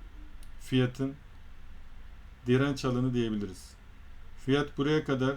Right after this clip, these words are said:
yükseldikten sonra buradan satışını yemiş. Yani siz diyeceksiniz ki bu fiyat erken dönmüş. Oysa ki burada ince bir nüans daha var.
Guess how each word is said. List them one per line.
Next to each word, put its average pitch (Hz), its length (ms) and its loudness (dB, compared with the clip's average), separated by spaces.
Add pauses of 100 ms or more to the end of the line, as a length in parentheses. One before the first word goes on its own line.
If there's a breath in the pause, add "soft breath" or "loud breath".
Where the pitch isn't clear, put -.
(120)
yükseldikten 127 760 2
sonra 120 260 -2
buradan 123 260 2
satışını 123 480 -2
yemiş. 98 380 -4 (880)
Yani 131 400 4 (760)
siz 127 300 -2
diyeceksiniz 131 560 2
ki 120 140 0
bu 120 60 0
fiyat 123 300 2
erken 117 400 0
dönmüş. 101 400 -4 (100)
Oysa 120 340 -2
ki 139 200 -8 (1120)
burada 127 240 6
ince 131 340 2
bir 123 120 4
nüans 117 420 0
daha 110 160 0
var. 95 280 -6